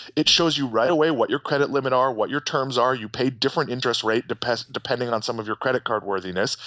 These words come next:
And then there's a lot of cool features, like it will show you, "Hey, you owe this much. If you wanna pay less in interest, you should make at least this much of a payment."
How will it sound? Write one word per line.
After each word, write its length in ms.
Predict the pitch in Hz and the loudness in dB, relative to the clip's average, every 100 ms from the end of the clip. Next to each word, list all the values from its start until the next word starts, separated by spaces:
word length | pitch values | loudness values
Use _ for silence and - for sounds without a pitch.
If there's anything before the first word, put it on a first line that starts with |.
| - - - | -14 -10 -2
And 100 | 226 | 0
then 80 | 269 | 2
there's 140 | 269 | 2
a 60 | 196 | 2
lot 200 | 160 165 | 2 0
of 80 | |
cool 240 | - 170 151 | -2 -2 -2
features, 460 | - 180 - 98 | -2 -4 -2 0
like 160 | 107 104 | 0 0
it 100 | 139 | -2
will 120 | 127 | 0
show 340 | - - 165 175 | 2 4 4 4
you, 380 | 131 107 98 - - - | 2 2 0 -6 -20 -4
"Hey, 140 | 180 | 2
you 240 | 165 131 117 | 4 4 4
owe 120 | 156 | 4
this 240 | 160 151 | 2 0
much. 320 | 165 147 104 - | 2 2 2 -2
If 160 | 101 | -6
you 80 | 110 | -4
wanna 220 | 117 139 | 0 0
pay 200 | 127 151 | 0 0
less 280 | 131 127 - | 2 2 2
in 60 | 127 | -2
interest, 460 | 151 151 98 - | -2 0 0 -2
you 80 | 113 | -4
should 160 | 113 120 | -2 0
make 180 | 120 113 | 0 0
at 80 | |
least 300 | 107 131 - | -2 -2 -2
this 200 | 110 110 | -2 0
much 220 | 117 104 - | 0 0 0
of 60 | |
a 80 | 101 | -4
payment." 460 | - 98 85 - | -4 -4 -4 -6